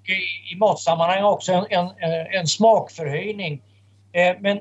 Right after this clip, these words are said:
om du inte gillar styrkan så, så kommer du inte gilla, eh, eh,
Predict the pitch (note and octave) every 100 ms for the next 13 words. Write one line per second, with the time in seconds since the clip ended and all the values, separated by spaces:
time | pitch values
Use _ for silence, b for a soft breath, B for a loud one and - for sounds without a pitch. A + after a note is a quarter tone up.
0 | - G3+ G#3 G#3 F3 E3+ G3 G#3+ G#3+ G#3+
1 | - - A3 D#3 - G#3 G3+ - G3+ -
2 | - - F#3 G3 F#3+ - F3+ F3+ E3 F3
3 | F3+ - E3 D#3+ _ E3+ E3